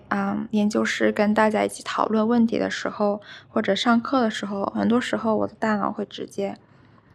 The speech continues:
啊，僵住，无法分析，无法分析，然后我完全无法理解，就感觉像是戴上了一个屏障一样。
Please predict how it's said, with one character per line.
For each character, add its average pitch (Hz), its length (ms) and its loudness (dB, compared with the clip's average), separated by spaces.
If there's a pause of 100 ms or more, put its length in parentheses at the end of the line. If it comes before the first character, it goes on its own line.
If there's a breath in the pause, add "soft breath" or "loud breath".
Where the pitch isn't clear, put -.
(340 soft breath)
啊， 196 280 -4 (840)
僵 233 320 6
住， 226 260 2 (680)
无 226 160 4
法 208 220 4
分 220 260 4
析， - 260 -4 (140)
无 208 100 -2
法 220 160 2
分 226 240 4
析， 220 360 0
然 208 180 2
后 220 180 -2
我 233 220 4
完 226 160 6
全 247 160 6
无 220 80 6
法 214 140 -2
理 202 180 -2
解， 185 200 -4
就 214 60 2
感 180 180 0
觉 220 100 2
像 240 180 4
是 240 200 0 (760 loud breath)
戴 240 220 8
上 233 200 6
了 208 60 6
一 214 140 4
个 220 120 4
屏 214 380 0
障 240 320 4
一 208 60 0
样。 214 200 -2